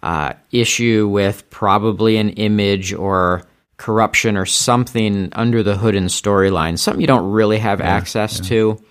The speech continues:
Speaker 1: And it's just when it's trying to publish, it's running into that, and it's,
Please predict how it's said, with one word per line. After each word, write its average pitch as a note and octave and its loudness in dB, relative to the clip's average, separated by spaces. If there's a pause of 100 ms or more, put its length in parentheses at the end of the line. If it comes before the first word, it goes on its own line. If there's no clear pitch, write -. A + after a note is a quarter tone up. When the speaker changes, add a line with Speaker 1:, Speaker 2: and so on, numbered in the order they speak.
(600)
Speaker 1:
And G#2+ -2
it's A2+ 0
just C#3 0
when A#2 -2
it's - -6
trying A#2+ -2
to B2+ 0
publish, A#2+ 0
it's - -8
running G#2+ 0
into G#2+ 0
that, F#2+ 0
and F#2 -4
it's, - -8